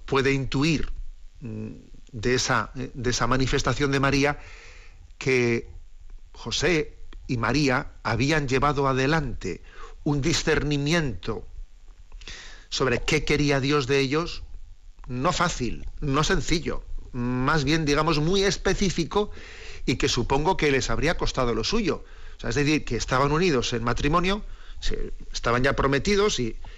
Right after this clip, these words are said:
y, y sin embargo tenían la decisión de vivir en virginidad, unidos exteriormente en matrimonio,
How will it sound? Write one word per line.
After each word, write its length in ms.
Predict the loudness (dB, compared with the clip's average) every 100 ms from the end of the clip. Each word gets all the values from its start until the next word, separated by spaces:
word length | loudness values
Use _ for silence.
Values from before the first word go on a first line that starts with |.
| -16 -4 -4 -2 0
y, 400 | 2 4 2 -4 -12 -12 -12 -6
y 80 | -2
sin 160 | 0 2
embargo 320 | 4 4 4
tenían 320 | 2 2 2
la 100 | 2
decisión 720 | 2 0 0 2 2 2 -2 -10 -16 -20 -20 -20 -20 -20 -14
de 480 | -2 2 4 4 0 -4
vivir 600 | -2 0 2 2 0 -10 -20 -20 -14 -2
en 200 | -2 0
virginidad, 640 | 0 0 0 0 0 -2 -4 -12 -10 -12 -12 -20 -20 -20 -20 -20 -20 -20 -10 -2
unidos 440 | 0 2 2 2
exteriormente 680 | 0 0 2 2 2 0 0
en 80 | 0
matrimonio, 640 | 0 2 2 2 2